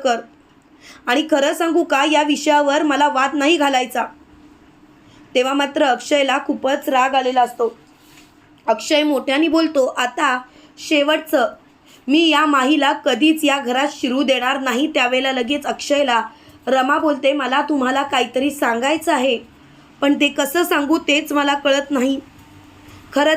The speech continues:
तर मी या घरात रमा म्हणून नाही येऊ शकत, कारण तुम्हाला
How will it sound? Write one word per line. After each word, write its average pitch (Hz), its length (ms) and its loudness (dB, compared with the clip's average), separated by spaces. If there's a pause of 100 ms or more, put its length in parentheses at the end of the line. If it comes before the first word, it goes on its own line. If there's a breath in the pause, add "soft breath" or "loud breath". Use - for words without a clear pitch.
तर 330 140 0
मी 320 240 4
या 302 160 2
घरात 269 480 -2
रमा 277 280 2
म्हणून 302 280 2
नाही 277 220 2
येऊ 320 200 2
शकत, 254 380 -2 (1200)
कारण 262 300 0
तुम्हाला 277 400 0